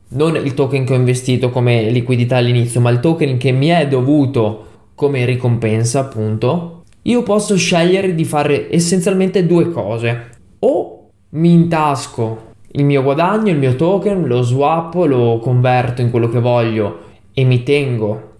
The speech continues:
quello che ho guadagnato interamente, o posso applicare una sorta di interesse composto, quindi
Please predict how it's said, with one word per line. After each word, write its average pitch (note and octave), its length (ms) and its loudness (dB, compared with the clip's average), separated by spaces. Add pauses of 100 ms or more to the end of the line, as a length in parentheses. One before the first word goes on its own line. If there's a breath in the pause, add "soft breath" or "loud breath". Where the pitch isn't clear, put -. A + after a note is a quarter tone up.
(160)
quello B2+ 440 2
che B2+ 120 -4
ho B2 380 0
guadagnato A#2 1040 -2
interamente, A2+ 1040 -2 (240)
o B3+ 120 -2
posso F3 440 0
applicare E3+ 500 -2
una D#3+ 160 0
sorta D3+ 400 -2
di D#3 100 0
interesse C3+ 520 -2
composto, B2 600 -4
quindi A#2+ 400 -2